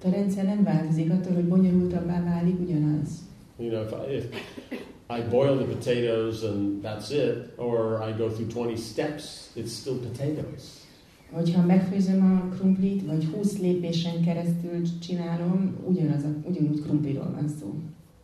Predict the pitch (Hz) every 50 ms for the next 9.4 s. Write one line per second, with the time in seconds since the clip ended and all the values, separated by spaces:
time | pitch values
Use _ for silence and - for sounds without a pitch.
0 | _ _ _ _ _ - 131 131 123 117 113 131 127 123 120 120 - 123 123 123
1 | 131 139 135 139 151 165 - - - - - - - - 175 160 170 175 175 170
2 | - 202 - - 165 156 135 131 143 151 - 131 135 135 127 123 120 131 127 127
3 | 127 - - 139 131 123 113 117 117 117 - - 131 123 131 139 135 139 135 -
4 | 147 151 160 170 175 170 - - - 165 165 170 196 196 - - - - 196 190
5 | - - 117 123 123 127 127 120 120 127 127 127 123 - - 117 113 117 123 127
6 | 127 - - - - - 123 120 123 120 - - 123 120 120 - - - - -
7 | - 131 151 156 - - 147 143 135 123 104 - - - - - - - 151 151
8 | 151 151 - - - 147 139 - - 170 170 160 156 151 147 143 139 139 160 151
9 | - - - - - 147 302